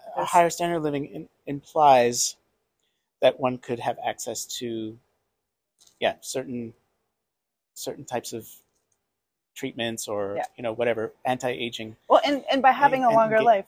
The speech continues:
Speaker 1: like, for all the things it took me to learn till fifty, I've bought and sold and lost houses that now I can go and do the same amount of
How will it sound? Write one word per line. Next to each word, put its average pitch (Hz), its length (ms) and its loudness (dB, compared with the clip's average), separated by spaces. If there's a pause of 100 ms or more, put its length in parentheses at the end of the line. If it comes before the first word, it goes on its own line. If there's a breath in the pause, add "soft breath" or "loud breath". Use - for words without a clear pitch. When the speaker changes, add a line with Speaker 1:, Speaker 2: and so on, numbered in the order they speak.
Speaker 1:
like, 190 160 -8 (160)
for 254 100 4
all 277 160 4
the 330 80 0
things 302 240 -2
it 214 100 -4
took - 200 -8
me 277 80 0
to 247 100 0
learn 214 220 0
till 202 140 -12
fifty, 214 340 -2
I've 180 160 2
bought 214 200 8
and 214 100 -14
sold 196 300 -4
and 165 180 -8
lost 170 500 0 (500 soft breath)
houses 226 480 6
that 196 180 8
now 196 220 6
I 190 100 6
can 214 140 -8
go 190 160 4
and 185 120 -4
do 180 280 -4
the 185 100 -8
same 247 240 2
amount 202 340 0
of 175 180 -6